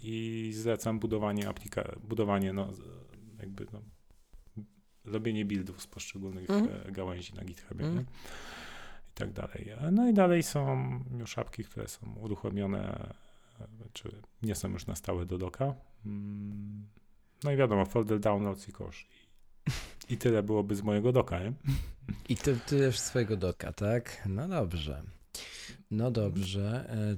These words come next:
Speaker 2: co dalej, Rafale, chcesz omówić?
Speaker 1: Co dalej? E, dalej bym chciał omówić jeszcze pasek, e, systemowy, bo tam zwykle są apki, które tak sobie działają w tle. Paste.
Speaker 2: Paste,
Speaker 1: Mm,
Speaker 2: mhm.
Speaker 1: czyli menadżer schowka.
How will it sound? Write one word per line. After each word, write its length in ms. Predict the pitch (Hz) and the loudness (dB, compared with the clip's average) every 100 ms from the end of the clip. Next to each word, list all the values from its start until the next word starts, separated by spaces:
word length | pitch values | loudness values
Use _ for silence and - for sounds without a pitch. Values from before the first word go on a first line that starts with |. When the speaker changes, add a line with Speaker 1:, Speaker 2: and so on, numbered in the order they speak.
| - | -2
Speaker 2:
co 180 | - 208 | 2 6
dalej, 320 | 151 95 92 | 6 6 6
Rafale, 340 | 90 90 85 | 4 2 0
chcesz 400 | 85 - 95 - - | -2 -2 -2 -2 0
omówić? 440 | 110 104 92 - | 2 4 2 4
Speaker 1:
Co 100 | 151 | 6
dalej? 340 | 160 135 117 123 | 8 8 8 8
E, 280 | 123 120 | 8 8
dalej 300 | 120 139 185 | 8 8 8
bym 160 | 202 180 | 8 6
chciał 220 | 180 185 180 | 6 4 4
omówić 380 | 165 160 156 151 | 0 0 0 -2
jeszcze 380 | 147 - 139 135 - | -2 -2 -2 -4 2
pasek, 460 | 143 - 117 - | 2 4 2 0
e, 160 | 113 113 | -4 -4
systemowy, 600 | - 117 - 104 110 131 | -4 -4 -2 0 2 2
bo 120 | 127 | 2
tam 200 | 123 143 | 2 2
zwykle 320 | 127 131 143 | 0 -2 -2
są 200 | 127 131 131 | -2 0 0
apki, 280 | 123 - | -2 -6
które 240 | 123 131 123 | -6 -4 -4
tak 220 | 127 123 | -6 -8
sobie 320 | 123 120 123 127 - - - - - - - - _ - | -8 -8 -8 -10 -14 -20 -20 -20 -20 -20 -20 -20 _ 2
działają 320 | 131 135 123 113 | 6 8 8 6
w 60 | |
tle. 320 | - 110 143 170 - _ - | 4 6 6 4 -4 _ 4
Paste. 560 | 120 90 - - - - _ _ _ _ _ - - - | 6 6 2 -6 -10 -18 _ _ _ _ _ -10 -10 0
Speaker 2:
Paste, 360 | - 107 87 104 | 6 6 4 0
Speaker 1:
Mm, 160 | 101 123 | 0 2
Speaker 2:
mhm. 260 | 107 156 | 2 2
Speaker 1:
czyli 340 | 220 120 123 120 | 2 2 0 0
menadżer 520 | 123 123 131 117 120 | 2 4 6 4 4
schowka. 460 | - 107 - - | 4 2 2 -2